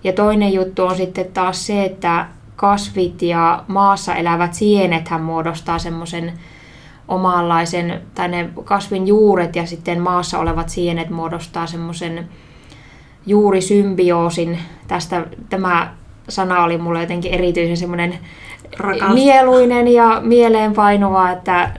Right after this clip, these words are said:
Speaker 1: että se oli kyllä semmoinen kans oivallus, mitä ei ole ehkä aiemmin tullut liikaa, liikaa jotenkin korostettua, että, että siinä vaiheessa, kun siellä on, ö,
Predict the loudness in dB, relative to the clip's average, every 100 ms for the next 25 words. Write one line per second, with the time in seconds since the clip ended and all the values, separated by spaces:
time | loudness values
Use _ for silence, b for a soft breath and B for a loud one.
0 | -14 -8 -6 -6 -4 -2 0 0 -2 -2
1 | -2 -4 -2 -2 -4 -6 B B B -12
2 | -8 -6 -6 0 2 4 4 2 0 -4
3 | -2 0 0 0 0 0 -2 -8 -20 -12
4 | -10 -4 -2 -2 -8 -2 0 2 2 -2
5 | -2 0 0 -2 -6 -20 -20 -18 -6 0
6 | 0 0 0 0 -2 -10 B B B B
7 | B 2 2 4 2 0 -4 -4 0 2
8 | 2 0 -8 -8 -6 -2 -4 -6 -8 -10
9 | -12 -20 B B B B B -14 -10 -6
10 | -4 -2 -2 -2 -4 -6 -4 -2 0 2
11 | 2 0 -4